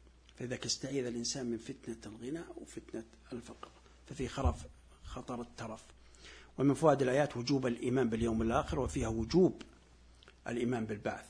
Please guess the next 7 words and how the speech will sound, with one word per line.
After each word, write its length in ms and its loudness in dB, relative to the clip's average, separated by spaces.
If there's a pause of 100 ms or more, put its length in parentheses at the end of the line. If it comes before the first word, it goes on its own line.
(120)
وأن 340 0
إنكار 520 -2
البعث 440 -4 (680)
كفر، 680 2 (1600)
وفيها 560 0
نصر 360 0
الله 580 -4